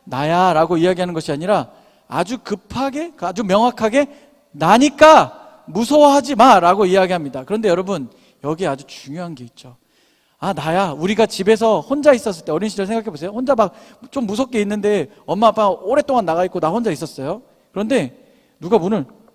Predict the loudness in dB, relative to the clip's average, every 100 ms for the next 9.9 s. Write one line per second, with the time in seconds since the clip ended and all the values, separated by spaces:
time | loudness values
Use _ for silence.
0 | _ _ _ _ -2 0 0 -4 -12 -12
1 | -2 0 0 0 -2 -2 -4 -6 -6 -10
2 | _ _ _ _ _ -6 -2 0 0 -2
3 | -6 -14 -20 _ -10 -4 -4 -4 -4 -4
4 | -6 -8 -10 _ _ -8 -8 _ _ -6
5 | -4 -4 -8 _ _ -10 -6 -4 -4 -6
6 | -8 -6 -6 -6 -8 -12 -14 -18 _ _
7 | -6 -6 -4 -8 -8 -12 -14 -12 -12 -14
8 | -14 -14 -16 -20 -20 -14 -14 -14 _ _
9 | _ _ _ _ _ _ -8 -6 -6